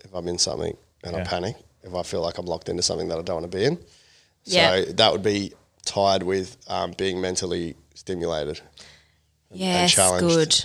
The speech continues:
Speaker 1: mentally challenged. I
Speaker 3: Good.
Speaker 1: need to have a challenge or, uh, work out a problem or figure out how I can make something better or maximize
Speaker 3: Okay,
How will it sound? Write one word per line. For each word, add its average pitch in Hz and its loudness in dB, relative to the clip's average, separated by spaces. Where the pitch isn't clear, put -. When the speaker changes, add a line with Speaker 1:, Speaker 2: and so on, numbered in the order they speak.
Speaker 1:
mentally 95 -6
challenged. 90 -6
I 90 0
Speaker 3:
Good. 170 4
Speaker 1:
need 160 2
to 92 2
have 92 0
a 92 2
challenge 95 2
or, 87 0
uh, 85 -2
work 92 -4
out 85 -2
a 82 -4
problem 95 0
or 90 0
figure 95 4
out 92 6
how 101 6
I 98 6
can 95 -2
make 76 0
something 95 0
better 98 4
or 90 -2
maximize 95 0
Speaker 3:
Okay, 190 4